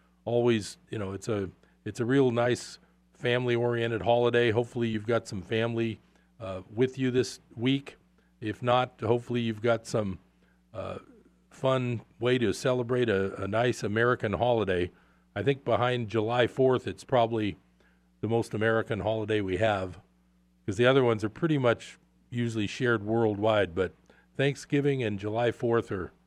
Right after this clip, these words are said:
are pretty all-American. So now the first topic I wanted to talk to you about is that everybody's aware of what's called the F D I C, and that's where they have told you that your bank accounts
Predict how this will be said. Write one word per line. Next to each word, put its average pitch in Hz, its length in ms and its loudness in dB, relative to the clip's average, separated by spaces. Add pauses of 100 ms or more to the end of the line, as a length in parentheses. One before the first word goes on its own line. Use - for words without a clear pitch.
(180)
are 95 80 -6
pretty 139 240 0
all-American. 110 720 2 (180)
So 85 300 -2 (2000)
now 135 100 4
the 135 100 2
first 196 380 2
topic 175 400 0
I 139 60 0
wanted 143 220 2
to 127 80 0
talk 147 320 0
to 147 60 2
you 120 40 4
about 110 240 4
is 107 100 -2
that 123 180 4
everybody's 165 460 2
aware 139 340 4
of 123 120 0
what's 120 200 2
called 127 260 0
the 117 180 0
F 127 180 2
D 123 180 0
I 113 200 0
C, 113 480 -2 (420)
and 107 260 -2
that's 135 360 0
where 135 400 4 (400)
they 123 440 2
have 113 300 -2
told 170 380 2
you 135 140 4
that 120 280 2
your 143 320 4
bank 143 380 -2
accounts 117 600 -2